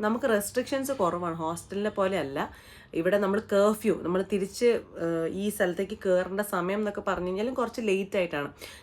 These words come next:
ഞാൻ ഹോസ്റ്റലിലൊക്കെ നിന്നോണ്ടിരുന്ന സമയത്ത് ഏഴ് മണിക്കായിരുന്നു, ഏഴ്, ഏഴര ആയപ്പോഴായിരുന്നു. ഇവിടെ അങ്ങനത്തെ ഒരു സമയമായിട്ട് ഒരു പത്ത് പത്തര ആകുമ്പം ഗേറ്റ് അടയ്ക്കും. പക്ഷെ നമ്മൾ അങ്കിളോട് വിളിച്ച് പറയണം, "അങ്കിൾ, ഞങ്ങൾ സിനിമയ്ക്ക് പോവാണ്, ഏഹ്, നമുക്ക് ഇച്ചിരി ലേറ്റ് ആയിട്ട് വരുള്ളൂ" എന്ന് പറഞ്ഞാൽ അങ്കിളോട് വിളിച്ചാൽ മതി, അങ്കിൾ വന്ന് തുറന്നു തരും. അങ്ങനെയാണ് സംഭവം.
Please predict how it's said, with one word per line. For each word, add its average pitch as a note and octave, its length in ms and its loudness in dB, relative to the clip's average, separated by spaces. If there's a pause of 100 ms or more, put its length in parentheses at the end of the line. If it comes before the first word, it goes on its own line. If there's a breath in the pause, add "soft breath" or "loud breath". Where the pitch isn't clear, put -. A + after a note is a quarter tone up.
(100)
ഞാൻ F#3+ 100 2
ഹോസ്റ്റലിലൊക്കെ G3 480 0
നിന്നോണ്ടിരുന്ന G3 440 -2
സമയത്ത് G3+ 380 -4
ഏഴ് D#3+ 340 0
മണിക്കായിരുന്നു, E3+ 640 -4 (280 loud breath)
ഏഴ്, E3+ 180 4
ഏഴര E3+ 340 4
ആയപ്പോഴായിരുന്നു. E3 460 0
ഇവിടെ A#3+ 160 -2
അങ്ങനത്തെ A#3+ 400 0
ഒരു B3 60 2
സമയമായിട്ട് A3 800 0 (360 loud breath)
ഒരു A3+ 200 4
പത്ത് A3 220 2
പത്തര A#3+ 320 2
ആകുമ്പം B3 380 2
ഗേറ്റ് A#3+ 320 2
അടയ്ക്കും. B3 340 0
പക്ഷെ A#3 220 -4
നമ്മൾ G#3+ 200 0
അങ്കിളോട് G3+ 280 0
വിളിച്ച് G3 240 -4
പറയണം, F#3 160 -2
"അങ്കിൾ, F3 180 -2
ഞങ്ങൾ E3+ 160 -2
സിനിമയ്ക്ക് E3+ 440 -2
പോവാണ്, D#3 340 2
ഏഹ്, C#3+ 800 -8
നമുക്ക് D#3 220 -4
ഇച്ചിരി F3+ 220 -6
ലേറ്റ് E3+ 240 2
ആയിട്ട് F#3+ 120 0
വരുള്ളൂ" F#3+ 300 2
എന്ന് B3 120 0
പറഞ്ഞാൽ F#4+ 160 2
അങ്കിളോട് B3 320 4
വിളിച്ചാൽ G#3+ 320 2
മതി, F#3+ 180 2
അങ്കിൾ F3+ 240 2
വന്ന് G3 200 0
തുറന്നു D#3 280 2
തരും. D#3 100 2
അങ്ങനെയാണ് F3 300 0
സംഭവം. D3+ 300 -2